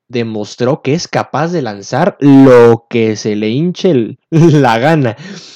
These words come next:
lo que guste, él lanza lo que quiera, y aparte tiene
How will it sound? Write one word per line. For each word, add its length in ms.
lo 380
que 220
guste, 580
él 120
lanza 400
lo 280
que 180
quiera, 640
y 80
aparte 400
tiene 560